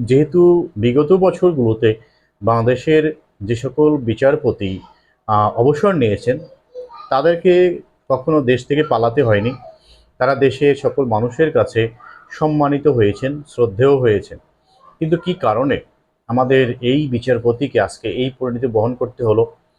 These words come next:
তাকে দেশ পালা-, পালিয়ে দেশ ছাড়তে হচ্ছিল এবং দেশ ছেড়ে পালিয়ে যাওয়ার সময় তাকে জঙ্গলে কলাপাতায় ঘুমোতে হলো।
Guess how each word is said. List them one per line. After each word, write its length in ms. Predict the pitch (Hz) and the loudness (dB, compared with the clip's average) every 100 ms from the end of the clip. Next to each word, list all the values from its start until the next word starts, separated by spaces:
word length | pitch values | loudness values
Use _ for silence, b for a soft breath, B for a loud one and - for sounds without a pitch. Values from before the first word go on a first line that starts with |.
| _ _ | _ _
তাকে 520 | 113 - 120 117 113 | -4 0 2 2 0
দেশ 500 | 98 90 127 117 - - | -8 -2 -2 -2 -14 -4
পালা-, 240 | 117 113 | -2 -2
পালিয়ে 340 | - 127 147 170 | -2 -2 0 2
দেশ 280 | 123 113 - | 2 0 -2
ছাড়তে 300 | 110 - 117 | -4 -2 0
হচ্ছিল 520 | 110 - - 113 104 - _ _ _ _ | 0 -2 -4 0 0 -2 _ _ _ _
এবং 260 | 113 123 107 | -2 -2 0
দেশ 480 | 135 135 - - - - | 0 -2 -14 -20 -20 -2
ছেড়ে 240 | 139 143 | 2 2
পালিয়ে 380 | 139 120 131 160 | 0 -2 0 2
যাওয়ার 260 | 151 135 135 | 2 2 0
সময় 400 | - 120 120 120 | -2 0 2 2
তাকে 260 | 113 107 | 0 -4
জঙ্গলে 480 | 104 113 113 113 110 | -2 -2 0 0 0
কলাপাতায় 640 | 107 104 104 123 160 151 147 _ _ 110 | 0 0 0 -2 0 0 -2 _ _ -4
ঘুমোতে 320 | 120 139 123 | 0 2 0
হলো। 240 | 82 85 | -2 -8